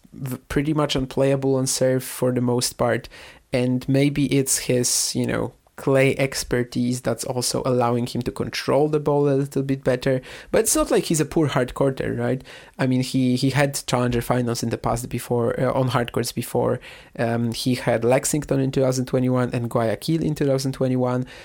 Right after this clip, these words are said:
And he also made the fourth round this year at Indian Wells,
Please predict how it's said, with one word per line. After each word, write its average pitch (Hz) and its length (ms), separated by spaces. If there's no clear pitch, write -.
And 175 160
he 208 180
also 180 640
made 147 300
the 165 60
fourth 160 360
round 143 200
this 131 340
year - 220
at 139 280
Indian 170 280
Wells, - 320